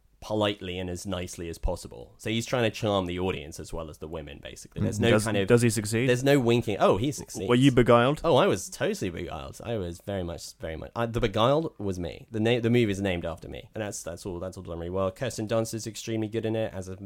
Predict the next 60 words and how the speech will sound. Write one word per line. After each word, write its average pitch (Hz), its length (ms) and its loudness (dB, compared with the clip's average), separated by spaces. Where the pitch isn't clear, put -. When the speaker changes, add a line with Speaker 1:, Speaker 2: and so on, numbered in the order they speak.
Speaker 1:
like, 90 180 -10
probably 120 240 -4
the 101 80 -2
most 104 320 0
buttoned 92 300 -4
up 92 160 -4
and 90 160 -4
most 90 240 -6
horny 87 340 -6
of, 85 120 -12
um, 87 360 -10
Speaker 2:
She's 160 200 -4
Speaker 1:
uh, 147 80 6
Speaker 2:
awesome. 101 320 2
Speaker 1:
of, 90 200 -10
of 82 200 -10
the 87 80 -10
ladies 87 360 -8
in 85 60 -10
the 85 80 -8
house. 95 400 -8
Yeah, 147 360 6
and, 123 560 4
uh, 107 160 -2
she's 143 360 -2
brilliant. 131 360 0
She's 196 160 -4
another 208 180 0
one 90 160 0
as 90 140 -4
well, 113 220 -2
actually, 85 320 -10
like, 85 260 -10
um, 95 360 -12
a 98 40 -12
bit 90 120 -10
like 95 160 -10
Colin 87 220 -10
Farrell, 87 280 -10
who's, 90 300 -12
uh, 85 260 -8
who's 90 180 -8
sort 92 160 -8
of 87 100 -10
left 92 540 -8
the 85 300 -10
blockbuster - 440 -6
world 87 160 -6
behind 87 300 -8
a - 20 -10
bit 80 140 -10
and 82 120 -10
is 87 140 -12
now 87 160 -10
just 101 160 -14
doing 87 160 -6
really, 87 300 -6
really 85 220 -8
interesting, 85 600 -12
good 85 260 -10